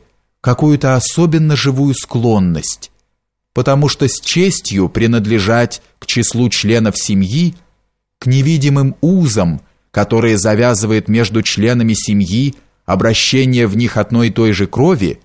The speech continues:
она относилась с таким же почтением, как греческие трагические поэты. У нас соединялось ещё то обаяние,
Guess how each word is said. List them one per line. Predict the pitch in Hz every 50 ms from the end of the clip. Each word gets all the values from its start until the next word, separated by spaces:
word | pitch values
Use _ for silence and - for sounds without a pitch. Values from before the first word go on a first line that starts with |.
| _ _ _ _ _ _ _ _
она | - 104 117 131 156 180
относилась | 175 175 156 151 147 - - 160 160 151 147 135 -
с | -
таким | - 117 113 - 131 123 113
же | 92 113
почтением, | - 101 95 - - - - 123 147 156 151 147 147 147 143 135 131 - _ _ _ _ _
как | - 110 110 95 87
греческие | 78 98 92 117 151 175 - - 139 - - - 131 123
трагические | - 113 104 98 92 92 110 104 - 117 - - - 110 104
поэты. | 95 - 101 101 101 95 90 87 82 - - 67 - _ _ _ _ _ _ _ _ _ _ _ _ _ _ _ _ _ _ _ _ _ _ -
У | 139 147
нас | 151 170 190 196 - -
соединялось | - - 160 160 156 139 143 143 143 143 139 135 135 131 - -
ещё | 131 - - - 131
то | 120 - 127 120
обаяние, | 123 110 117 123 127 127 180 208 214 180 123 95 87 82 69 -